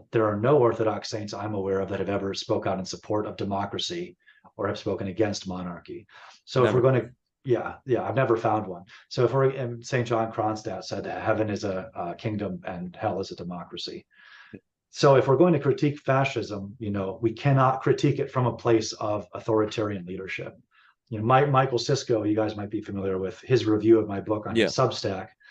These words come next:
Speaker 1: said, "From a modernist point of view, I'm critiquing fascism for all the wrong reasons." Right? That, that was, uh, a good line by him. Um,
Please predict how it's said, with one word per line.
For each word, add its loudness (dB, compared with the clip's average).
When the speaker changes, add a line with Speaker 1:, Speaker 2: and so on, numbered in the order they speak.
Speaker 1:
said, 2
"From 0
a 2
modernist 4
point -2
of -6
view, 6
I'm -6
critiquing -8
fascism -2
for -6
all -2
the -4
wrong -4
reasons." -12
Right? -12
That, -8
that -8
was, -8
uh, -14
a -4
good 6
line -2
by -10
him. -14
Um, -6